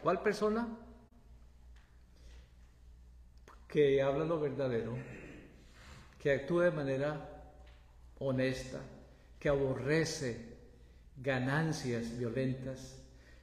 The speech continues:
que sacude sus manos para no recibir extorsión, que tapa sus oídos para no escuchar propuestas malvadas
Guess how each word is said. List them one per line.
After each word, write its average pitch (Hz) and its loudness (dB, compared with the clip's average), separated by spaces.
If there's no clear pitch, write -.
que 151 2
sacude 175 2
sus 156 -2
manos 156 0
para 131 0
no 123 0
recibir 139 0
extorsión, 139 -2
que 143 4
tapa 180 0
sus - -4
oídos 165 2
para 131 0
no 131 0
escuchar 135 -4
propuestas 147 2
malvadas 135 0